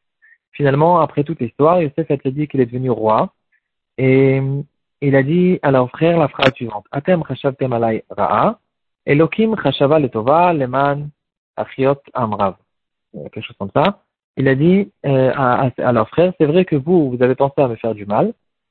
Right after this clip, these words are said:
mais Hachem, il avait ici toute, euh, toute, euh, euh, tout, euh, tout un calcul pour pouvoir faire vivre beaucoup de personnes dans la famine. Et le Rav Chaim, il va nous dire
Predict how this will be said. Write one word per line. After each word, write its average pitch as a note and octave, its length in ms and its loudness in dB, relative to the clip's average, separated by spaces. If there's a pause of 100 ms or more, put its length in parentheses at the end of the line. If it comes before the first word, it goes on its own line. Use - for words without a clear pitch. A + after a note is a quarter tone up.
mais F#3 300 2
Hachem, G3+ 580 0
il C#3+ 160 -4
avait F3 460 0
ici D#3 460 -6 (160)
toute, - 360 -4 (560)
euh, A2 720 -2
toute, C#3+ 280 -6
euh, A#2 320 0 (1600)
euh, B2 760 0
tout, D#3+ 140 -2 (100)
euh, C#3 220 4
tout - 180 -4
un D3 40 2
calcul F3+ 400 0
pour E3 180 0
pouvoir D3 500 0 (180)
faire F3 300 2
vivre D3+ 360 -4
beaucoup D3+ 300 -4
de B2 60 0
personnes E3+ 460 -2
dans D3+ 300 0
la C#3 120 -4
famine. A#2 340 -2 (480)
Et C#3 140 0
le D3 120 4
Rav D#3 180 2
Chaim, F#3 160 2
il F3 120 0
va C#3 80 2
nous A#2+ 100 -4
dire A#2+ 280 -4